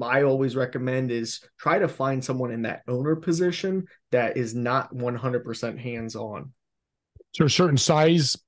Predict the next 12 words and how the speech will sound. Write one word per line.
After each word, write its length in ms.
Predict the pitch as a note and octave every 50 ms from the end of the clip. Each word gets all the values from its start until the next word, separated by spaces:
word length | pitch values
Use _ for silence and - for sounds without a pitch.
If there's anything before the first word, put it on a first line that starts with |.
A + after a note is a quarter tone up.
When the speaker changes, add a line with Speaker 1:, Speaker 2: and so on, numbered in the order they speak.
| _ -
Speaker 2:
businesses 500 | D#3 D#3 C3+ D#3 F#3+ D#3+ D#3 E3 C#3 C3+
that 180 | G3 E3+ -
you're 80 | F#3 F3+
looking 260 | F3 F3 - - F3
for? 400 | C#3 - F#3+ F#3 F#3+ G3 F#3+ D3 - - - - - - - _ -
Could 100 | - C#3+
it 120 | B2+ B2 G2+
be 180 | D3+ D3 D3+
that 300 | D3 C3+ B2 A2+ G#2 F2+
business 340 | - C3+ C3 A#2+ D3 C#3 -
coach 320 | - - D3+ D#3 D#3+ - -
that 160 | - A#2